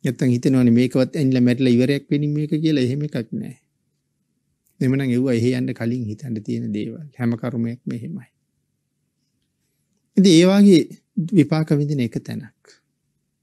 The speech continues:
ඊළඟට කාන්තාව පිළිබඳව නම් තව සඳහන් කරනවා සංඝාත නිරය. වැරදි කාම සේවනයේ යෙදිච්ච කාන්තාවන් දුක් විඳින තවත්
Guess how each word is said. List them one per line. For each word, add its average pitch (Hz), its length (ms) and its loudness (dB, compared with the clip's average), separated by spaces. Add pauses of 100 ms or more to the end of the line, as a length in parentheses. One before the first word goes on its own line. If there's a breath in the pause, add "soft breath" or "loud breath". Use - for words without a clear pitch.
(460)
ඊළඟට 139 260 -2
කාන්තාව 147 600 0
පිළිබඳව 135 440 -2
නම් 135 180 -6
තව 131 180 -6
සඳහන් 123 380 -6
කරනවා 139 300 -6
සංඝාත 139 680 -4
නිරය. 110 320 -4 (1500)
වැරදි 135 320 0
කාම 131 300 -2
සේවනයේ 123 460 0
යෙදිච්ච 117 360 -2
කාන්තාවන් 120 640 -8
දුක් 110 180 -6
විඳින 123 300 0 (640)
තවත් 160 300 -2